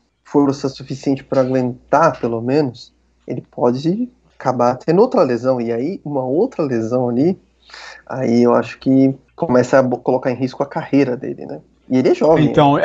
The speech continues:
Speaker 2: é, então, eu a-, eu acho que ele, eu acho que ele sabe disso e, e está com, muito cauteloso, eu diria, né?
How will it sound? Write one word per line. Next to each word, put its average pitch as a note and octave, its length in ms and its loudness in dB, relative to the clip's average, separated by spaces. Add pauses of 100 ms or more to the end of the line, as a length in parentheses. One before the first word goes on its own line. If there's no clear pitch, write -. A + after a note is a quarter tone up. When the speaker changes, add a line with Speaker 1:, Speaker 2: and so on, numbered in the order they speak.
(200)
Speaker 2:
é, C3+ 200 -2
então, C#3 280 4
eu D3 120 6
a-, D#3+ 180 8
eu D#3 100 8
acho D#3+ 160 4
que F#3+ 100 4
ele, F#3+ 180 6 (200)
eu E3+ 80 8
acho D#3+ 120 -2
que - 120 -2
ele F#3+ 80 2
sabe E3+ 400 4
disso D3 400 0
e, D3 760 0
e A#2 240 -4
está C3+ 760 2 (720)
com, C#3+ 100 -2
muito D#3 400 2
cauteloso, C#3+ 640 4 (340)
eu A#2+ 80 -8
diria, A#2 440 -2
né? B2 180 -6